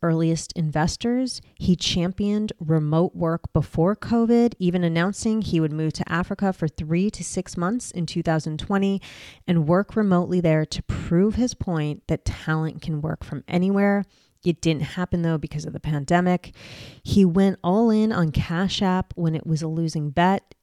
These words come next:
and now it has forty-four million monthly users. Dorsey renamed his company,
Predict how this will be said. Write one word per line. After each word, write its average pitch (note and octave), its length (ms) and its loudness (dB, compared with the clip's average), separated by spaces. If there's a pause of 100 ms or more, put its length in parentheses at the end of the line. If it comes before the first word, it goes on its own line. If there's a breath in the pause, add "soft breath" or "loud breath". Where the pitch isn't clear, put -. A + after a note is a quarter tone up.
and D#3 260 2
now D#3+ 300 4
it - 80 -6
has D3+ 380 0
forty-four F3+ 720 -2
million D3 680 -2
monthly C#3+ 880 -4
users. D3 720 -2 (720 loud breath)
Dorsey G#3+ 540 2
renamed F3 720 2
his E3 180 -4
company, E3+ 560 -2